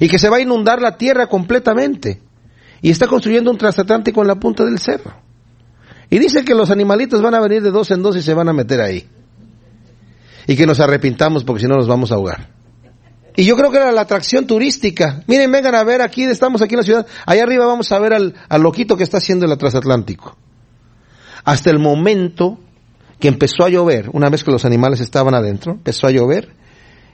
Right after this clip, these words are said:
se metió Noé con su familia, el Señor cerró la puerta y vinieron y le tocaron, "Ábrenos, ábrenos", y demasiado tarde,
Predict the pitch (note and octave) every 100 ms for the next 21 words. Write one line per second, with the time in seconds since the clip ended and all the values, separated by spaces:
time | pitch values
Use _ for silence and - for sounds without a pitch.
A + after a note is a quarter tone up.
0 | _ - A#2+ A#2 A#2+ D3 C3+ D3 C#3 A#2+
1 | A#2+ A#2+ D#3+ F3+ G3+ B3 - _ _ -
2 | A2+ B2+ B2+ C#3+ B2 B2+ C3 A2+ D3+ D#3+
3 | F3+ - C3+ B2+ C3+ D#3 D#3+ C#3 B2 A#2+
4 | C3+ C3 D3+ A3+ A3+ G3 E3 G3 G#3+ A3
5 | A3+ C4+ - F#2 - _ _ _ _ -
6 | A2+ G#2 A#2+ A2 - D#2+ - - -